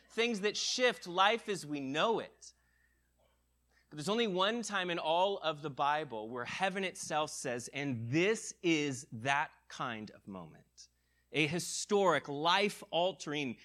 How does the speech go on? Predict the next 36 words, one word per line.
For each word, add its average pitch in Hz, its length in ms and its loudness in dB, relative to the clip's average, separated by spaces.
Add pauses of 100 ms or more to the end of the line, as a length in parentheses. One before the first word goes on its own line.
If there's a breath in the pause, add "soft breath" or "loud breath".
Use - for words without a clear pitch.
(240 loud breath)
history-shaking 202 1600 0
moment 180 560 0
in 147 220 -8
time. 101 520 -12 (680 soft breath)
And - 80 -12
it's 135 160 -8
when 147 140 -4
Mark 151 340 2
begins 156 400 -4
to - 120 -10
teach 240 500 -6
us, - 460 -12 (240)
he - 80 -6
begins 180 300 0
to 196 140 0
reveal 175 500 2
to 180 140 -2
us 156 140 0
in 196 160 -2
his 185 180 -2
gospel 180 520 2
Jesus' 196 480 -2
identity 190 720 0
and 151 240 -4
purpose 214 500 0 (320 loud breath)
as 165 300 2
being, 233 560 0
according 202 560 0
to 180 120 -4
Jesus, 147 600 -4
the 143 160 -6
most 156 500 -4
historic 160 880 -4
time 127 520 -6
in 117 120 -8
history. - 580 -12